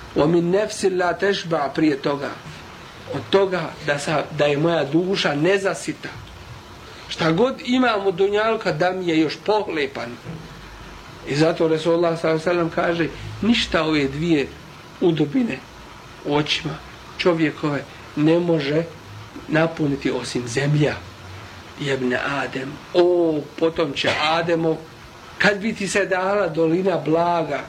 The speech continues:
ti bi poželio da imaš drugu. Kada bi ti se dala druga, ti bi poželio da imaš treću.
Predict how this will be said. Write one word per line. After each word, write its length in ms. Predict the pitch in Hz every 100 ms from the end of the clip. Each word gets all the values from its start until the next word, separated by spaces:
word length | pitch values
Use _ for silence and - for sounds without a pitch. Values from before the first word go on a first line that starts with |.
| - - - -
ti 180 | 180 175
bi 140 | 170
poželio 600 | 170 165 147 165 170 156
da 100 | 143
imaš 400 | 151 151 139 135
drugu. 500 | 123 147 160 151 127 - - - - - -
Kada 420 | 185 185 185 175
bi 100 | 180
ti 160 | 165 180
se 180 | 190 165
dala 440 | 175 185 202 190
druga, 480 | 175 233 214 220 202
ti 120 | 214 214
bi 120 | 208
poželio 560 | 190 196 202 220 214
da 80 | 202
imaš 380 | 208 220 208 -
treću. 640 | - 240 277 - 254 185